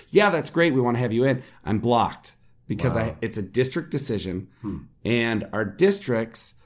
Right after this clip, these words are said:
Speaker 1: specifically, like, where my studio is, these are all ten, twelve, thirteen, fourteen, fifteen thousand kid districts.
Speaker 2: Wow.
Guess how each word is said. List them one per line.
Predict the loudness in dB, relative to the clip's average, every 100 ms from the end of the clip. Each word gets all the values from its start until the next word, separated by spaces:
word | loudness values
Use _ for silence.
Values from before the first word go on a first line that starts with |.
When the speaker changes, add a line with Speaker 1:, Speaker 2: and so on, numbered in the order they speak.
| _ _ _ -16
Speaker 1:
specifically, | -12 -8 -4 -2 2 2
like, | 0 -2
where | -2
my | -4
studio | -4 -4 -2 -2 -4
is, | -6 -12 -20 _ -4
these | 0
are | 2
all | 4 2 0 -10 _ _ _ _
ten, | -2 0 2 0
twelve, | -2 -2 0 0 0 -2 -6 -20 _ _ _
thirteen, | -2 0 0 0 0
fourteen, | 0 0 0 -2
fifteen | -2 -2 -4
thousand | -4 -2 -2 -2 -4
kid | -6 -8 -4
districts. | -2 -4 -8 -14 -12 -10
Speaker 2:
Wow. | -8 -8 -10